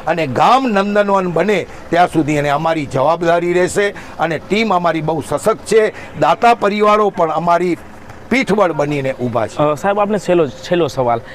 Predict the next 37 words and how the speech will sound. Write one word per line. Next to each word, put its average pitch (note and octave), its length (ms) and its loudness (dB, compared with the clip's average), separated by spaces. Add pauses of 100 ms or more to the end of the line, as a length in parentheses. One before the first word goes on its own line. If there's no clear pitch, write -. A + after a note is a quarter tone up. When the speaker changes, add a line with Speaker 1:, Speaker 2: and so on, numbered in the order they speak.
(160)
Speaker 2:
કે F#3 80 -2
આજના F3+ 400 0
યુવાનો G#3+ 440 2
કચ્છની F#3+ 440 0
અંદર G3 160 2
ખાસ F3 260 -2
કરીને E3+ 160 0
એવું E3 160 2
વિચારી C3 220 0
રહ્યા C3 160 2
છે - 160 0 (280)
કે E3 60 -2
ચાલો E3+ 260 0
આપણે G3 160 0
કચ્છ D#3 240 -2
મૂકીને F3 260 2
બહાર D3+ 320 0
જઈએ, B2 220 -2
કે C3+ 100 -4
બહાર D3 280 0
આપને D3+ 240 -2
કંઈક, E3 200 -4 (360)
અ, C#3+ 40 0 (320)
લાઈન D3 380 -2
મળશે, C#3+ 360 0 (300)
કંઈક D3+ 140 0
નવો C#3 280 2
ધંધો C#3 260 2
મળશે, C3 300 0 (300)
તો D3+ 120 2
એવા G3 180 2
યુવાનોને A3+ 420 0
આપ A3 100 0
શું, A3 240 -4
અ, D3 320 2
પ્રેરણા C#3 300 0
આપશો? A#2 240 -4